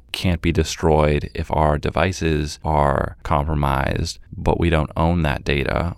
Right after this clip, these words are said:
Or do you think it is important that sometimes we have data stored on our hard drives that is ours, but risks vanishing if we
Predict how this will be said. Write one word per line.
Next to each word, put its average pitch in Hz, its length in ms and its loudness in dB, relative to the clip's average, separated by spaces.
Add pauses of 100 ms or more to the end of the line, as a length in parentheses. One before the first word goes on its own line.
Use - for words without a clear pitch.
Or 82 180 0
do 87 80 0
you 85 120 -2
think 92 200 0
it 95 60 2
is 107 160 4
important 76 460 0
that 71 180 -2
sometimes 73 500 -2
we 82 120 -2
have 73 520 0
data 78 300 4
stored 76 320 2
on 73 100 2
our 73 140 2
hard 73 240 0
drives 71 640 0
that 71 480 -2
is 87 260 0
ours, 82 440 2
but - 340 -2
risks - 680 -2 (120)
vanishing 87 720 -2
if - 180 -14
we - 500 -2